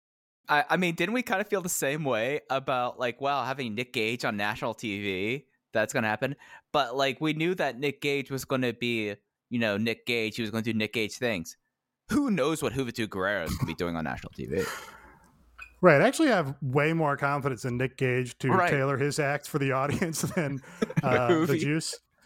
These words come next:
Speaker 2: Uh, but this is a, this is a, I think, a good, smart direction to take this in, 'cause obviously you can't escalate the <laughs> violence from Nick Gage. So it's like, okay, well, if I can't do a more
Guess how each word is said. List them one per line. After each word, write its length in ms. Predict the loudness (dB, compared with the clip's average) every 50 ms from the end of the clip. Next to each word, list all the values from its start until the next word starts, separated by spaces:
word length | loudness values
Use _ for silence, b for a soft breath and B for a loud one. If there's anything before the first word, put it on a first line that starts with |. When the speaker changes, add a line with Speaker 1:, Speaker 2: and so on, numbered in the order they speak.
| _ _ 2
Speaker 2:
Uh, 220 | 4 4 4 6
but 100 | 4 4
this 120 | 2 2 0
is 140 | 0 0 0
a, 60 | 0
this 220 | 0 -2 -2 -2
is 60 | 0
a, 100 | -2 0
I 120 | 0 0 0
think, 160 | 0 0 0
a 80 | -2 -2
good, 360 | 0 -2 -2 -2 -2 -6 -8
smart 380 | -6 -2 0 0 0 0 0
direction 640 | -2 -2 -2 0 -2 -2 -4 -4 -4 -4 -4 -6 -10 -10
to 240 | -4 -2 0 0 0
take 280 | 0 -2 -2 -2 -2 -2
this 220 | -4 -4 -4 -4
in, 220 | -6 -4 -6 -4 -2
'cause 260 | 0 -2 -2 -2 -8 B B B B B B
obviously 320 | 0 0 2 0 0 2 2
you 100 | 0 2
can't 280 | 0 0 0 0 0
escalate 560 | -2 -4 -4 -2 -2 0 0 0 0 -2 -4 -6 -4
the 120 | -2 -2
<laughs> 20 | -2
violence 760 | -2 0 -2 0 0 0 -2 -2 -4 -6 -8 -8 -12 -14 -12 _
from 180 | -4 -2 -2
Nick 180 | -2 -2 -4 -2
Gage. 400 | -2 -2 0 0 -2 -4 -6 -10 b b b b b b b
So 180 | 0 2 2 2
it's 100 | 2 2
like, 220 | 0 0 0 0
okay, 300 | 0 -2 0 0 0 0
well, 140 | 0 0 -2
if 80 | -2 -2
I 120 | -2 -4
can't 300 | -2 -2 -2 -2 -2 -2
do 120 | -2 -2
a 140 | 0 0 -2
more 580 | -2 -2 -2 0 0 0 -2 -2 -2 -4 -6